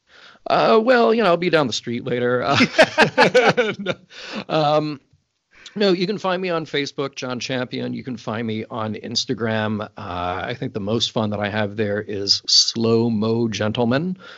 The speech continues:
which is, uh, as it sounds, Slow Mo Gentleman. And, um, on Twitter, when I'm not on As Mission Log Pod, I'm on as,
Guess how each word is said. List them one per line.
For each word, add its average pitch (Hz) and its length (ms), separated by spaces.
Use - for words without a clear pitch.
which - 280
is, 90 340
uh, 92 300
as 85 240
it - 140
sounds, 104 600
Slow - 340
Mo 80 180
Gentleman. 147 520
And, 143 580
um, 139 500
on 143 500
Twitter, 175 1000
when 147 280
I'm 135 220
not 143 400
on 139 260
As 131 200
Mission 131 280
Log 113 260
Pod, 120 460
I'm 113 280
on 110 420
as, 123 720